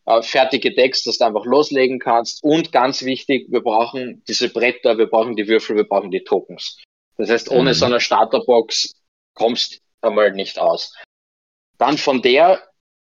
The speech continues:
Speaker 1: spiel einfach mal Spiel, Spiel, Spiel. Das ist normalerweise im Out, Out of the Box ist dieses Rivals-Format. Einfach ein Deck, jeder fertig gebaut, los geht's.
Speaker 2: Mhm.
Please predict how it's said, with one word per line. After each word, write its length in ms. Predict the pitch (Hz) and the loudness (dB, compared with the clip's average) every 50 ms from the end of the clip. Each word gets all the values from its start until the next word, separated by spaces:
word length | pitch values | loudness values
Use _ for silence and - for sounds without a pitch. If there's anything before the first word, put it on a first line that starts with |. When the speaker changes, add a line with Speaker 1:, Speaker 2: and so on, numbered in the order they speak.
| _ _ _ _ | _ _ _ _
Speaker 1:
spiel 320 | - - - - - 170 160 | -4 -4 -2 0 0 2 2
einfach 280 | 147 131 127 135 131 | 2 2 0 -2 -2
mal 340 | 139 131 127 131 131 127 - | 2 2 4 4 4 2 0
Spiel, 400 | - - - - 131 131 131 131 | -4 -6 -2 0 0 0 2 0
Spiel, 340 | - - - - 117 113 110 | -2 -4 -2 -2 0 0 0
Spiel. 340 | - - - - 107 98 95 | -2 -4 -4 -4 -4 0 2
Das 200 | 98 104 - - | 2 2 2 0
ist 420 | 123 110 - - - - _ 90 | -2 -4 -4 -6 -8 -10 _ -10
normalerweise 720 | 117 123 120 117 117 117 127 139 139 123 120 117 117 - 123 | -2 -2 0 2 4 4 4 4 4 4 4 2 2 2 0
im 160 | 117 120 113 | -2 0 2
Out, 320 | 113 117 120 117 - - - | 2 2 2 0 -2 -10 -4
Out 160 | - 120 120 127 | 0 2 2 4
of 120 | 131 - | 2 2
the 100 | - 135 | 0 -4
Box 320 | - - 120 117 - - | 0 0 0 0 0 -4
ist 140 | 117 113 104 107 | -6 -6 -6 -4
dieses 320 | 107 107 98 98 104 98 | -4 -4 -4 -4 -2 2
Rivals-Format. 960 | 127 147 180 180 185 175 - - 170 156 143 139 139 143 - - - - - - _ _ _ _ _ _ | 2 2 4 4 2 0 2 0 0 2 2 2 2 0 -2 -8 -18 -20 -20 -20 _ _ _ _ _ _
Einfach 260 | - 127 123 117 113 - | 0 0 0 0 -2 0
ein 260 | - 123 127 131 120 | 0 2 2 2 2
Deck, 280 | 143 131 - - - | 2 2 2 2 0
jeder 440 | 123 120 123 120 123 120 120 120 120 | 0 0 2 4 4 4 4 4 2
fertig 440 | 123 - - - 117 104 - 120 - | 0 -2 0 0 0 0 -2 -6 -8
gebaut, 600 | - 123 - 117 107 104 107 104 - - - - | -6 -4 0 2 2 2 2 0 -2 -8 -16 -14
los 340 | - 98 110 104 95 - - | -4 0 0 0 0 -2 -2
geht's. 420 | - 95 - - - - - _ _ _ _ _ _ _ _ _ _ _ | -2 -4 -4 -4 -10 -12 -14 _ _ _ _ _ _ _ _ _ _ _
Speaker 2:
Mhm. 500 | - - 95 92 90 135 127 - - - | -6 -4 -4 -2 -2 -4 -6 -8 -10 -14